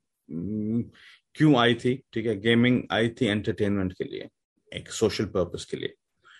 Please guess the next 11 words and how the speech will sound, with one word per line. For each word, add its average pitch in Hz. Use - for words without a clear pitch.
कि 92
कुछ 98
लोग 104
इकट्ठे 98
होके 104
बैठे 95
हैं, 95
उनके 107
पास 95
मतलब 101
बातें, 98